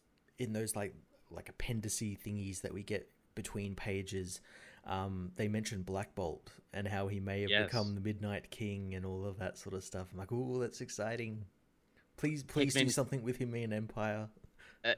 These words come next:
Speaker 2: Hickman clearly likes Black Bolt because he gave him probably one of the coolest moments in his fight with Thanos,
Speaker 1: Mm-hmm.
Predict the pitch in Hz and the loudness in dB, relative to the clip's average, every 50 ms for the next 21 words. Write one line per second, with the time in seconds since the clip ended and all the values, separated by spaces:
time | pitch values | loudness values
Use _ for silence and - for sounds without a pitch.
0 | - - 120 165 180 175 - 180 170 147 135 - - - 156 143 143 139 131 123 | 2 2 6 8 8 8 10 8 8 8 8 6 8 10 12 12 12 12 12 12
1 | 120 110 110 113 117 110 101 - - - - 101 98 107 104 101 98 - - 101 | 12 12 12 12 12 12 10 8 4 -4 -6 -2 4 6 8 8 8 6 4 2
2 | 101 90 87 85 80 - - 101 - - 110 98 - 110 101 85 107 104 104 98 | 2 4 4 2 0 -2 -4 -4 0 2 0 2 2 0 4 8 10 10 10 10
3 | 107 101 90 - 107 98 95 101 98 98 98 92 - - - - 120 107 98 98 | 8 4 2 4 6 6 6 6 4 4 2 2 0 0 0 2 4 6 8 6
4 | 90 - 101 101 98 101 98 95 92 90 - 95 90 87 85 - - - - 98 | 6 6 6 8 8 8 8 8 6 6 6 6 8 8 6 6 4 6 8 8
5 | 98 92 - 92 90 - - - 107 98 98 95 95 90 85 82 82 82 - - | 8 8 8 4 2 2 4 6 8 8 10 10 8 8 6 4 2 0 0 0
6 | 120 110 104 104 | 0 0 0 -2